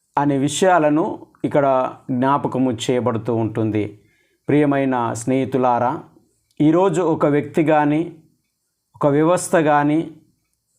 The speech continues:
ధైర్యంగా ఉండాలి అంటే ఏమి కోరుకుంటున్నారు, ఆ ధైర్యానికి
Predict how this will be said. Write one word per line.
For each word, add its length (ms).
ధైర్యంగా 640
ఉండాలి 600
అంటే 540
ఏమి 340
కోరుకుంటున్నారు, 1080
ఆ 140
ధైర్యానికి 1080